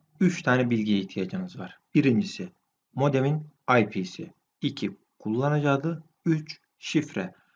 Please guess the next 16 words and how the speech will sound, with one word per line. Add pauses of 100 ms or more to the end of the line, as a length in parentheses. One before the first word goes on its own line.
(240)
Şimdi (240)
I
P'si. (680)
Her
marka
modemin (220)
I
P'si
farklıdır. (520)
Modeminizin
markasını
internete
yazarak (160)
I
P'sini
öğrenebilirsiniz.